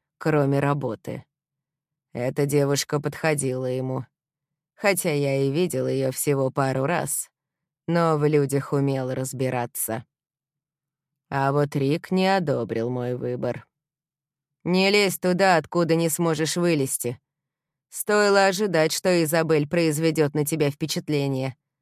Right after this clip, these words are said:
Она красивая, эффектная, так ещё и восхитительно поёт. Только не влюбляйся, ты разобьёшь ей сердце, и себе тоже», — сказал тогда он.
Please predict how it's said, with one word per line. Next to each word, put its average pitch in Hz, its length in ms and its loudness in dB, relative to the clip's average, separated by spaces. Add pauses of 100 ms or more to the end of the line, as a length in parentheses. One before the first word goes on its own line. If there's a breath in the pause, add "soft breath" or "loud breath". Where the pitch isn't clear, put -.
(360)
Она 202 280 2
красивая, 180 800 2 (120)
эффектная, 165 920 0 (360)
так 190 180 -2
ещё 185 320 2
и 190 120 4
восхитительно 180 720 2
поёт. 160 560 0 (1080)
Только 196 300 4
не 202 120 4
влюбляйся, 190 720 2 (520)
ты 175 120 4
разобьёшь 180 640 4
ей 180 140 4
сердце, 175 560 -2 (320)
и 165 140 4
себе 180 340 4
тоже», — 139 460 -2 (800)
сказал 135 600 -2
тогда 135 480 -4
он. 123 280 -6